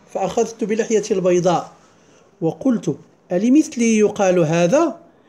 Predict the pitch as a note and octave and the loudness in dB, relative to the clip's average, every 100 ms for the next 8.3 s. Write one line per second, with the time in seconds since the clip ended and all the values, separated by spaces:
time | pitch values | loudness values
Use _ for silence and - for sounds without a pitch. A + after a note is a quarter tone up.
0 | _ _ _ B3+ - C#4 F#3 F3 G#3 A3+ | _ _ _ -4 0 0 0 -2 -2 0
1 | D4+ D4 - A#3 A3 B3 A#3 A#3 F#3+ A#3+ | 2 2 2 0 4 2 2 2 4 4
2 | D4 C#4 A#3+ C#4+ C#4+ C4+ A#3+ G#3 G#3+ G#3 | 4 4 0 -2 0 0 0 -2 0 2
3 | G3 A3+ A3 A3 A3+ G3 F3 E3+ D#3 A#2+ | 0 0 0 0 -2 0 2 2 0 -2
4 | - - - - E3 C4+ C#4 F#3+ - - | -8 -20 -12 -8 -2 2 2 0 -6 -20
5 | _ _ _ _ _ _ _ _ _ F#3+ | _ _ _ _ _ _ _ _ _ -6
6 | - G#3 G3+ A3+ D4 A#3 A#3 A3 A3+ F#3 | -4 -4 -2 0 0 0 0 0 -2 -2
7 | G3+ F#3 A#3 B3+ C#4+ F#3 D#3 G3 G3 F#3 | -4 0 2 4 2 0 -2 0 2 0
8 | A#3 C4 D#4 | 2 2 2